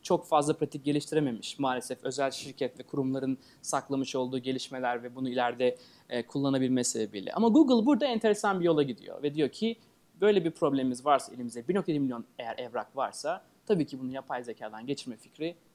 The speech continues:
değerli bir yere gidebilir." Sonuç olarak bu gördüğümüz Google Net, e, geçtiğimiz yıl bahsedilen, e, paylaşılan, e, pooling yöntemi, yani dokuz farklı, e, katmandan oluşan, e, bir nevi süzgeç gibi görebiliriz bunları.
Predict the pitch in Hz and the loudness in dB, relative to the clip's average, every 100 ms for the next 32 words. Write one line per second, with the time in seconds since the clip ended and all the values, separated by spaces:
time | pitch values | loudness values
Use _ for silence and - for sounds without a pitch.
0 | - 135 123 117 113 113 123 147 113 - | -2 2 2 0 -8 -6 -4 -2 -4 -8
1 | - - _ - - - - 320 196 143 | -12 -20 _ -20 -20 -4 2 4 6 8
2 | 190 233 214 202 165 143 220 - 190 147 | 6 4 2 6 6 6 2 4 4 4
3 | 107 110 - - - _ - 135 120 117 | 0 -8 -10 -14 -18 _ -4 -2 0 0
4 | 127 156 - 180 180 156 151 117 151 147 | 0 0 2 2 2 4 2 6 6 6
5 | 156 151 147 147 - - 123 117 156 139 | 2 4 4 2 -4 -4 0 2 6 6
6 | 147 - 151 147 143 - _ - 147 120 | 6 4 4 4 2 -10 _ -4 -2 0
7 | - 226 180 139 123 95 - 170 165 180 | 4 8 8 6 2 -2 -2 2 2 4
8 | 233 269 - 190 147 131 120 117 135 - | 4 2 0 2 2 2 2 2 -2 -2
9 | 175 - 160 156 135 113 - 220 269 - | -2 0 0 2 0 -2 0 0 0 -2
10 | - _ - 135 127 196 208 156 226 202 | -16 _ -4 0 2 4 6 4 2 2
11 | 165 202 175 160 143 139 131 123 117 110 | 4 2 2 4 4 4 0 -4 -8 -12
12 | 98 - 330 | -14 -10 -10